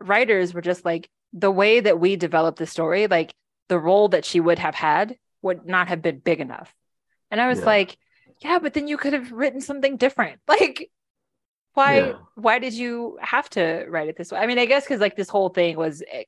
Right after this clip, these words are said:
Speaker 1: sort of like a swan song to bring Kay back. But
Speaker 2: Yeah.
Speaker 1: I don't know. I was really disappointed that she wasn't in this one because like, she was so weird in the first film, and, like, she would have been a perfect fit in this kind of environment, I think.
Speaker 2: I think they probably just wrote her for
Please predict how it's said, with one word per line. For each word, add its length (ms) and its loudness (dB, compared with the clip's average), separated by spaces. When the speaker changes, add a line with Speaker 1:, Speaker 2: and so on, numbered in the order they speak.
Speaker 1:
sort 180 -6
of 60 -6
like 160 -4
a 40 -10
swan 300 -4
song 300 -4
to 80 -4
bring 220 -6
Kay 220 -2
back. 440 -2
But 200 6
Speaker 2:
Yeah. 100 -8
Speaker 1:
I 100 8
don't 120 2
know. 100 4
I 140 6
was 160 0
really 160 4
disappointed 440 -4
that 120 0
she 100 2
wasn't 420 -4
in 200 -2
this 180 -4
one 200 0
because 380 0
like, 120 4
she 200 -4
was 140 0
so 360 -2
weird 680 0
in 140 0
the 60 0
first 300 0
film, 300 2
and, 100 0
like, 140 0
she 120 -8
would 100 0
have 80 -2
been 240 0
a 80 2
perfect 400 -2
fit 280 0
in 180 0
this 180 2
kind 200 -2
of 100 -2
environment, 560 -2
I 140 -6
think. 320 -18
Speaker 2:
I 120 4
think 220 2
they 120 -6
probably 280 -6
just 180 -16
wrote 240 -4
her 260 -10
for 80 -20